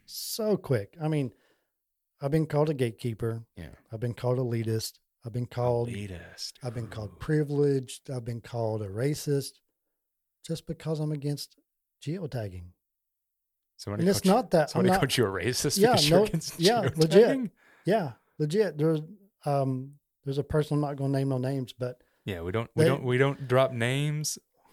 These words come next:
Speaker 2: no companies, like, we don't
Speaker 1: Plug it in, Hugs.
Speaker 2: Yeah,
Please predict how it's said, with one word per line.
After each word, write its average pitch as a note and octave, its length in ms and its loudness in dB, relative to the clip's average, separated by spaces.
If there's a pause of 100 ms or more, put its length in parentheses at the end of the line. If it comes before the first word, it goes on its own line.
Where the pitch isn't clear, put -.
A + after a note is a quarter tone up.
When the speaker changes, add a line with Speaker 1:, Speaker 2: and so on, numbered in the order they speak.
(120)
Speaker 2:
no A#2 240 0
companies, A#2+ 880 -2 (220)
like, G2+ 180 -2 (720)
we B2 140 0
don't A2 180 4
Speaker 1:
Plug G#2+ 40 -6
it F#2+ 100 -6
in, F2+ 80 -8
Hugs. G2 300 -10 (100)
Speaker 2:
Yeah, - 140 2